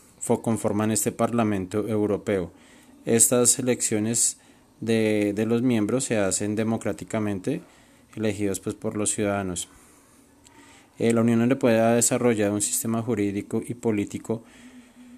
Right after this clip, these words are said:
único en el mundo, que se rige por mecanismos y procedimientos de funcionamiento interno complejos dentro de la, dentro de la Unión, que se han extendido y evolucionado a lo largo de su historia hasta conformar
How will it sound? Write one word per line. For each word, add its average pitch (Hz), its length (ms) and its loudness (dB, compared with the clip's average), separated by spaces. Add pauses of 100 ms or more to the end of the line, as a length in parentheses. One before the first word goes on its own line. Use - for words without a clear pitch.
(380)
único 147 360 6
en 147 60 6
el 131 80 6
mundo, 120 360 6 (640)
que 123 100 2
se 120 120 4
rige 113 300 2
por 131 180 2
mecanismos 131 720 2
y 135 100 2
procedimientos 123 840 2
de 123 80 2
funcionamiento 107 840 0
interno 117 600 2
complejos 107 720 2 (320)
dentro 104 340 -2
de 104 100 4
la, 98 600 -2
dentro 98 260 -2
de 98 80 2
la 95 80 0
Unión, 95 380 0 (800)
que 123 140 4
se 120 140 4
han 117 120 4
extendido 120 640 6
y 127 60 6
evolucionado 120 640 2
a 104 40 0
lo 117 100 4
largo 104 240 4
de 110 80 4
su 123 80 -2
historia 110 480 -2
hasta 113 260 0
conformar 117 720 0